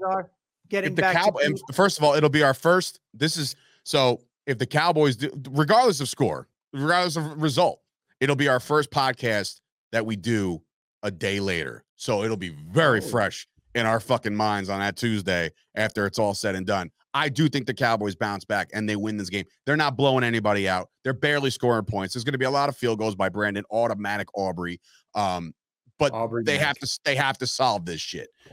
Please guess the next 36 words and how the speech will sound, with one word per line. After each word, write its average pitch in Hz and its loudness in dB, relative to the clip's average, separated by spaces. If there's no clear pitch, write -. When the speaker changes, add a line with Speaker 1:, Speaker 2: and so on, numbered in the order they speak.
Speaker 2:
They 120 0
have 139 0
to 131 -12
solve 127 2
it 120 0
offensively. 147 0
They 120 -2
gotta 113 2
figure 127 -2
something 110 -2
out, 101 0
and 110 -2
it's 101 -6
gotta 127 2
start 110 2
in 120 0
Los 101 0
Angeles 85 -6
against 92 -4
Kellen 165 2
Speaker 1:
I 220 4
wa-, 254 6
Speaker 2:
Moore 226 0
Speaker 1:
I 247 6
wanna 269 6
Speaker 2:
and 269 0
Speaker 1:
tell 262 2
Speaker 2:
those 233 4
Speaker 1:
you 208 2
how 208 2
Speaker 2:
fucking 190 -2
Speaker 1:
generic 190 0
Speaker 2:
Chargers. 175 -10
Speaker 1:
Niner 170 -6
fans 139 -16
are. 135 -16